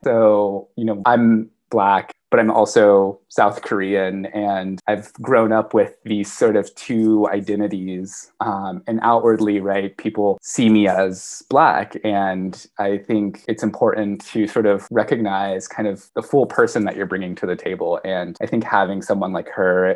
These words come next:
in such a high office really shows a lot of people like me, and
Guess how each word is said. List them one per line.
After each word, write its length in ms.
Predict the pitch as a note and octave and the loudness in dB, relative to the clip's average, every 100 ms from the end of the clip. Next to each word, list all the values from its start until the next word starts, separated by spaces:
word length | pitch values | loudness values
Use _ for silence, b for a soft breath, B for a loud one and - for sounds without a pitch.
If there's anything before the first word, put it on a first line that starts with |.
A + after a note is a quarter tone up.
| - | -4
in 240 | F#2 F2+ | -8 -8
such 200 | F2+ F#2 | -6 -6
a 60 | F#2 | -6
high 280 | - D#2+ E2 | -4 -2 -2
office 500 | G#1+ - G#2+ G#2+ C#3 | -4 -2 -4 -4 0
really 640 | F3+ G#3+ G3 F#3+ F#3+ - _ _ | 2 4 2 -2 -4 -8 _ _
shows 800 | - - B2+ D#3+ F3 D3+ - - | -14 4 6 8 6 2 -2 -2
a 40 | A#2 | -2
lot 320 | G2+ G2+ A#2+ | 2 2 4
of 460 | C3 C3 C3 - _ | 4 4 -2 -10 _
people 460 | C#3 D3+ D3 G#2+ | -8 2 4 6
like 240 | G2 G2+ A#2 | 2 0 -2
me, 440 | B2+ D3 A#2+ G2 | -2 -2 -2 -4
and 300 | A2+ G#2+ | -2 -2